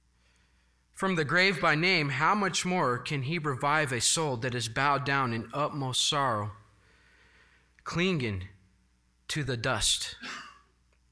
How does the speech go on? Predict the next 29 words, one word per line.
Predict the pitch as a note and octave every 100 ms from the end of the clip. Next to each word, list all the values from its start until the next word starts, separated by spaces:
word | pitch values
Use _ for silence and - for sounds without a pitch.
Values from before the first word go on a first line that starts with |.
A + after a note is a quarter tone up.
| _ _ _ _ _ _ _ _ - - - - -
God | - E3+ G#3
can | G3
quicken | E3 G#3 G3+ F3+
or | D3+
revive | C#3 C3 C3+ - D3 F3 E3+
a | C3+
soul | - D3+ C3+ C3
in | C3
the | B2
dust | B2+ C3 C3 -
in | D#3+ C#3+
the |
same | C#3 - F3 E3
way | E3 D#3+ C3 B2 - _ _ _ _ _ _ _ _ _ _ _ _
he | - D3+
formed | C3 F3 F3+ D#3 A#2
man | D3 D#3 D3 C#3 A#2+ - _ _ _
from | - - E3+ B2+ G2+ - -
the | A2+
dust | A#2 G2+ - - - _
and | - A#2+
breathed | B2+ C3+ C3
into | C#3+ A#2+ A2+
him. | G#2 G2+ G2+ - _ _ _ _ _ - _ _ _ _ _ _ _ _ _ _ _ _ _ -
In | C#3
the | D3+
same | - G3 A3
way, | G3+ G#3 E3
we | E3 F#3+ D#3 B2+ A2+